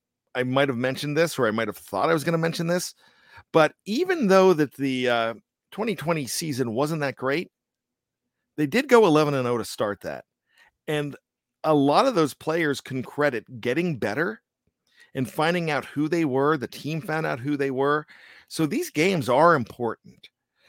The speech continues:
They're not just important to see who they're gonna pick and how early in the draft they're gonna pick. It's who they're going to keep and who they're going to trust going forward. And you're going to find some players that you can trust.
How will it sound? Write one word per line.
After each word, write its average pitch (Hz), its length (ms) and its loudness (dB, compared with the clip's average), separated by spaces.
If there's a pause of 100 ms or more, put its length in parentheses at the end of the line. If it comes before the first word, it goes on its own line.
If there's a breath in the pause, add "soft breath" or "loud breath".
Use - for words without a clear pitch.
(140)
They're 151 140 6
not 170 280 2
just - 340 -2
important 135 600 -4
to 120 100 -8
see 131 420 -4
who 139 300 0
they're 143 100 2
gonna 123 260 -4
pick - 360 -6 (560 soft breath)
and 113 120 -4
how 123 460 0 (320)
early 135 320 2
in 107 80 -4
the 101 80 -6
draft 123 380 -4
they're 160 100 -6
gonna 147 160 -6
pick. 139 400 -6 (680 soft breath)
It's 151 200 -4
who 170 260 -2
they're 170 160 6
going 143 340 2
to 127 80 0
keep - 460 -8 (340)
and 110 140 -6
who 131 160 -2
they're 123 140 2
going 123 260 -6
to 104 80 -6
trust - 460 -6
going 95 240 -6
forward. 123 500 -2 (400 soft breath)
And 117 100 -6
you're 123 160 -2
going 143 220 0
to 185 80 -2
find 151 320 -4
some 139 120 -8
players 127 360 -2
that 107 140 -6
you 113 160 -8
can 127 160 -8
trust. - 480 -6